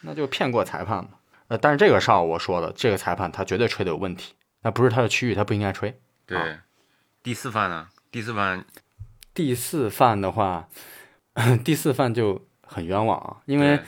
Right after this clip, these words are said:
Speaker 1: 那个球当时是，呃，保罗有个抛投，抛投完了之后那球没进，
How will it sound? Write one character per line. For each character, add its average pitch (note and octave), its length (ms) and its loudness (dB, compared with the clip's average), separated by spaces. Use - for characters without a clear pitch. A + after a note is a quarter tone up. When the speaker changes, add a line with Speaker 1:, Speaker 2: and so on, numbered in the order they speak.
Speaker 1:
那 E3+ 160 2
个 B2 80 4
球 A2 220 2
当 C3+ 200 4
时 A#2 200 -2
是， G#2+ 400 2
呃， F2+ 260 -4
保 F2 200 4
罗 G#2+ 120 6
有 G#2+ 100 8
个 F#2+ 80 6
抛 A#2+ 220 4
投， - 380 -2
抛 D#3+ 160 4
投 D#3 140 6
完 C3 120 8
了 D3 80 8
之 D3+ 120 4
后 D3+ 140 6
那 C#3+ 140 6
球 B2+ 160 4
没 A2+ 160 6
进， C#3 300 2